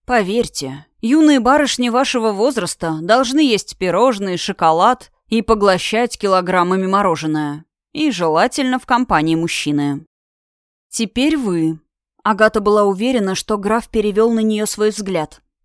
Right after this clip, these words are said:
Конечно, Агата знала о том, что слепые не переводят взгляда, они смотрят в одну точку. Но, как говорится, не в этот раз.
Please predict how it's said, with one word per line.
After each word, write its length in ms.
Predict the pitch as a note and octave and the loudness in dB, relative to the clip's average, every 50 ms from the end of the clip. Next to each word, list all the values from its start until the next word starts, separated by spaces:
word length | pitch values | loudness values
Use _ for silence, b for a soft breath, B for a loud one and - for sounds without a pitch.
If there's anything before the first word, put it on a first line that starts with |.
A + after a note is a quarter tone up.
| _ _ _ | _ _ _
Конечно, 480 | - A3+ A#3+ C4 D4 D4+ - C#4 C4+ C4+ | -2 -2 0 0 0 -2 0 0 0 2
Агата 320 | B3+ C4 C#4 C4+ - C4 A#3+ | 2 2 0 0 0 -2 -2
знала 420 | A3 B3 C#4 D#4+ E4+ D4+ G#3 F3+ | 0 2 2 2 4 4 4 2
о 40 | F3 | 2
том, 200 | - A3 A#3+ B3+ | 0 -2 -4 -4
что 200 | - - G#3 G3+ | -4 -4 -4 -4
слепые 460 | - - G#3+ A3 - - B3 B3 B3 | -4 -2 -4 -4 -4 -4 -2 0 0
не 120 | A#3+ A#3+ | 0 0
переводят 500 | A3+ B3 A#3+ A#3+ A#3 B3+ E4 D#4 A3+ G3 | 0 -2 -2 -2 -2 -2 -2 -2 -2 -4
взгляда, 600 | D#3+ D#3+ - F3+ G#3+ G3+ F3 D#3 D3 D#3 D3+ D3 b b b b b b b b | -4 -6 -6 -4 -2 0 0 0 -2 -4 -6 -8 b b b b b b b b
они 200 | - C4 C4+ C4+ | 2 4 4 4
смотрят 480 | C4+ - - C4 D4 D4+ D4 C4+ B3+ - | 4 2 2 2 2 2 2 -2 0 2
в 60 | A#3+ | 0
одну 240 | B3 A3+ A#3 B3+ B3+ | 0 2 0 -2 -2
точку. 560 | - A#3+ F3 - - - - D#3+ D#3 D3 D#3+ - _ _ _ | -2 -4 -4 -4 -6 -8 -6 -6 -6 -6 -8 -14 _ _ _
Но, 260 | - A3+ C#4+ E4 F4 | 0 4 4 4 4
как 240 | E4 - A#3+ G#3 F#3 | 4 2 0 0 2
говорится, 680 | F3 G3 G3 F3+ F3 - G3 C4+ C4+ - - B3+ A#3+ A#3+ | 0 0 0 0 0 0 -2 -4 -4 -4 -4 -2 -2 0
не 200 | A#3 A#3+ B3+ B3 | 0 0 0 0
в 60 | F#3 | 0
этот 280 | E3 D3+ - E3+ - - | -2 -2 -4 -4 -4 -4
раз. 340 | D3+ D#3 D3+ - - - | -4 -4 -4 -6 -8 -10